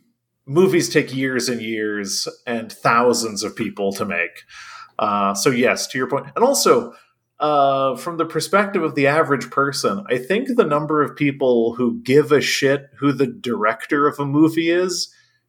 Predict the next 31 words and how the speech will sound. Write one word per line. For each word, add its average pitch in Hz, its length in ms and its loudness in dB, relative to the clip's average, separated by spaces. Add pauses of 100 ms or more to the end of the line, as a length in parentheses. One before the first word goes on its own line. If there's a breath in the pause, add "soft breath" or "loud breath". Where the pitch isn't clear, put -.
(140)
is 135 240 2
maybe 135 380 0
five 110 500 0
percent. 120 580 -2 (280 loud breath)
And 143 160 0
the 151 60 4
num-, 143 240 2 (100)
<laughs> - 140 -2
the 143 100 4
people 165 320 0
who 156 140 0
give 135 180 2
a 139 40 -2
shit 139 280 0
who 139 180 0
wrote 123 300 4
a 156 40 4
movie, 170 540 -2 (920)
gotta 123 240 2
be 135 120 -4
less 104 320 -4
than, 139 120 -4
like, 110 200 -6
point 117 260 -10
five 139 320 0
percent. 175 360 -2 (420 loud breath)
Ninety-five 160 880 2
percent 117 340 -4
of 101 120 -8
people 98 560 -2 (300 soft breath)
just 151 520 2